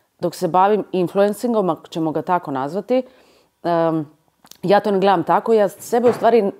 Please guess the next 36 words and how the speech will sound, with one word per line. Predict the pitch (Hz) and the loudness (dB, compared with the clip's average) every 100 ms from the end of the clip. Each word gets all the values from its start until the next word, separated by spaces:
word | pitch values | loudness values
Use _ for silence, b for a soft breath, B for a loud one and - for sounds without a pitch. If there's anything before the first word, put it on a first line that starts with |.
| - - | -12 -4
ne | 196 214 | 0 0
doživljavam | 196 180 185 185 190 196 | 0 2 2 4 2 0
kao | - 190 180 | -2 0 0
influencericu. | 170 160 - 139 131 - 131 120 - - B B B | 0 -4 -4 -4 -4 -6 -8 -8 -12 -18 B B B
Zato | - 185 240 | -6 -4 -4
što, | - 233 190 - b b - | 0 0 0 -4 b b -6
e, | 170 160 156 - | -2 0 0 0
influenceri, | 196 233 247 240 233 214 - | -2 0 2 2 2 0 2
ako | 175 208 - | 2 0 -2
danas | 175 175 190 180 - | -2 0 0 -4 -6
ugasite | 165 156 160 170 156 | -2 -2 -2 -6 -6
Instagram, | 151 - 214 202 | -6 -6 -4 0
oni | 175 185 | 0 0
ne | 170 | -2
postoje. | 143 - - 135 123 - _ _ b b b b - | -4 -8 -2 0 0 -6 _ _ b b b b -6
A | 160 | 0
ja | 160 196 | 2 2
nekako | 208 208 220 - | 0 -2 -4 -2
mislim | 180 190 202 226 208 180 | 0 0 -2 -2 -2 0
da | 170 175 175 - | 2 2 2 0
imam | 180 202 180 | -2 -2 -4
svoje | 185 196 170 | -4 -2 0
ime | 196 | -2
i | 185 | -4
prezime | 156 147 175 233 | -2 -2 -2 -4
i | 208 | -2
da | 175 | 0
nema | 190 226 185 | 0 0 0
Instagrama, | 160 - 208 214 202 | -2 -4 -2 -2 0
ja | 190 | -2
ću | 190 | -2
i | 180 | 0
dalje | 202 196 | 2 2
imat | 170 151 | 0 -4
svoj | - 165 156 | -4 -4 -2
posao. | 143 165 - 247 | -4 -4 -2 -2